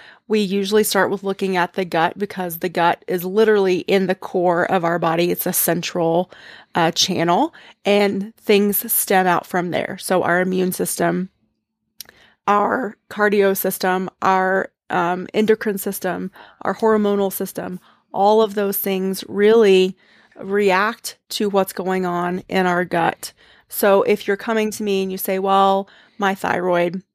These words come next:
is imbalanced or I have hypothyroidism, my, it's not working properly," then I say, "Okay, well, we can look at all your thyroid function tests," because we also do lots of testing as functional medicine practitioners.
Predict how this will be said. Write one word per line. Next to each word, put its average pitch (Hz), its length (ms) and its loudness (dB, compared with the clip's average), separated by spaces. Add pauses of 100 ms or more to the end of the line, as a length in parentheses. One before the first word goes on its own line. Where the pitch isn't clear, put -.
(220)
is 180 480 4
imbalanced 170 640 0
or 175 60 -2
I 170 60 -2
have 185 200 -4
hypothyroidism, 180 1080 0
my, 170 160 -2
it's - 240 0
not 180 180 0
working 180 560 -2
properly," 170 580 -2 (440)
then 277 100 0
I 285 60 0
say, 277 160 0
"Okay, 302 280 4
well, 220 320 2
we 247 140 -2
can 247 200 0
look 311 180 -2
at 277 180 2
all 202 220 4
your 190 480 0
thyroid 196 420 0
function 190 380 -4
tests," - 500 -2 (460)
because 196 400 -2
we 202 260 0
also 202 460 4
do 190 260 0
lots 185 420 -2
of 208 120 -4
testing 180 420 -4
as 175 140 -4
functional 180 340 -4
medicine 170 380 -2
practitioners. 175 720 -6